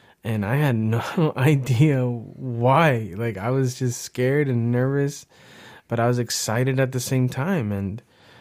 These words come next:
I just kept telling myself, "I want this to be different. I don't want this to be a marriage where I'm being hurtful and disrespectful and causing a lot of pain." But,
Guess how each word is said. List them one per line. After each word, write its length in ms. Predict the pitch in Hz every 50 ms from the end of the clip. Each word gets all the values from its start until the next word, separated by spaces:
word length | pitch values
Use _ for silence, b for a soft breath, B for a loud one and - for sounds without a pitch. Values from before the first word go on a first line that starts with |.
| B B B
I 80 | - 110
just 220 | 110 117 117 -
kept 180 | - 127 117 -
telling 260 | - 127 120 123 123
myself, 460 | 120 120 120 - 120 120 120 - -
"I 40 | 107
want 360 | 107 110 110 113 117 120 -
this 220 | - 127 120 -
to 100 | - -
be 120 | 117 120 113
different. 540 | 107 120 127 127 - - 110 104 107 - - -
I 60 | 113
don't 220 | 107 107 113 110
want 200 | 110 113 117 117
this 220 | 117 117 113 - -
to 120 | - 120
be 240 | 117 113 110 110 110
a 60 | 110
marriage 560 | 107 104 104 104 110 113 117 117 107 - -
where 400 | - 107 107 101 98 98 - 123 - B B B B B B B B B B B B _
I'm 180 | - 113 107 107
being 220 | 110 117 117 110
hurtful 640 | 104 - - 117 110 85 - - - 110 113 110 107 104
and 160 | 104 98 98
disrespectful 920 | - 104 101 - - 104 - - - 95 107 107 - - 113 110 107 107
and 140 | 104 101 95
causing 380 | - - 101 101 104 104 107 104
a 80 | 104
lot 180 | 104 101 98 101
of 120 | 95 -
pain." 500 | - 90 - 110 110 117 117 107 104 104
But, 260 | 104 - 104 98 98